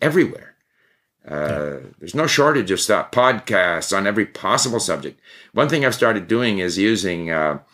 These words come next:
Speaker 1: this automatic, uh, transcription service, Happy Scribe, which did,
Speaker 2: Mm.
Speaker 1: wasn't very good a couple of years ago
Speaker 2: Mm-hmm.
Speaker 1: and is now excellent. And so I get my, uh, Arabic podcast from Al Jazeera on the politics of the Middle East and stuff, and I put it on Happy Scribe,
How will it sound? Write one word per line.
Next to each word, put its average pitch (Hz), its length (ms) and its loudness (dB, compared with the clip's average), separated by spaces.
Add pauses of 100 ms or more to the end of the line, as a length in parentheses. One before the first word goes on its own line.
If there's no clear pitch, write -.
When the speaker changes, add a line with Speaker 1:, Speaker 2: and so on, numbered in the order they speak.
(180)
Speaker 1:
this 85 180 0
automatic, 98 680 2
uh, 76 540 -2
transcription 95 580 -4
service, 73 500 -6 (140)
Happy 143 360 0
Scribe, 67 520 -4 (380)
which 147 260 0
did, 135 160 2
Speaker 2:
Mm. 104 40 -6
Speaker 1:
wasn't 160 260 0
very 131 180 2
good 113 220 2
a 92 40 0
couple 101 240 -2
of 98 60 2
years 117 180 2
ago 82 320 -4
Speaker 2:
Mm-hmm. 104 140 -10
Speaker 1:
and 107 100 0
is 104 120 0
now 131 380 -2
excellent. 78 460 -6 (520)
And 87 240 -2
so 90 300 2
I 110 180 0
get 101 200 0
my, 82 320 -2
uh, 78 160 -2
Arabic 92 520 0
podcast 101 580 0
from 85 180 -6
Al 92 140 -2
Jazeera 104 540 2
on 87 260 -2
the 82 100 -8 (120)
politics 101 500 0
of 87 100 -2
the 85 40 -8
Middle 107 240 -2
East 165 240 2
and 120 100 -4
stuff, 104 300 0 (440)
and 85 200 -4
I 80 120 0 (200)
put 127 160 2
it 104 120 0
on 90 200 2
Happy 92 280 -2
Scribe, 92 440 2